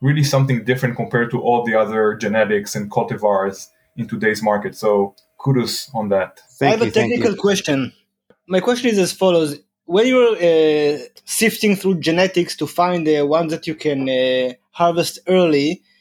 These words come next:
Speaker 3: and you're talking about a strain that you're basically, like, you're looking for terpenes and less for cannabinoids. So what, how do you decide when to harvest in that case?
Speaker 2: So,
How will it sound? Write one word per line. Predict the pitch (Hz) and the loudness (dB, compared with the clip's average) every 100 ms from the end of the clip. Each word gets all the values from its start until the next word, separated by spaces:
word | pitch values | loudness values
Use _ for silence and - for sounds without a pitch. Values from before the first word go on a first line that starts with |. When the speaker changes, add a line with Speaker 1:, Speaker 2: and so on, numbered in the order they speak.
| _ _ | _ _
Speaker 3:
and | - 208 | 0 2
you're | 208 | 2
talking | 202 202 208 | 2 0 0
about | 170 160 | 0 -2
a | |
strain | 147 - - 180 196 180 190 180 - | -4 -6 -2 0 2 2 0 -4 -6
that | 143 143 139 - - | 0 0 -2 -12 -8
you're | 147 147 147 147 - _ _ 131 | -2 2 2 0 -4 _ _ -2
basically, | 175 175 175 - 160 156 147 - - _ | -2 0 -4 -4 0 2 0 -6 -20 _
like, | 147 156 - _ _ | -4 -4 -6 _ _
you're | 160 175 | -2 0
looking | 190 196 | 0 -2
for | 185 170 | -2 -4
terpenes | - 202 202 202 196 156 | 0 -2 0 0 0 0
and | 156 | 0
less | 160 175 | 0 -2
for | - 156 | -4 -4
cannabinoids. | 185 190 165 147 139 143 151 185 190 _ | -2 0 0 0 0 0 -2 -8 -16 _
So | - 165 160 160 - | -6 0 2 2 -2
what, | 147 190 196 - | -2 -2 -2 -8
how | - 208 | -2 0
do | 202 | 0
you | 226 | 0
decide | 196 - 196 190 180 | 0 0 2 2 2
when | 190 | 0
to | 180 | -2
harvest | 160 180 175 170 165 | 0 0 0 -4 -4
in | 156 | 0
that | 175 - | -2 -2
case? | 123 107 - - _ _ _ _ - | -6 -8 -14 -20 _ _ _ _ -8
Speaker 2:
So, | - 160 151 151 139 - | 0 2 2 2 0 -4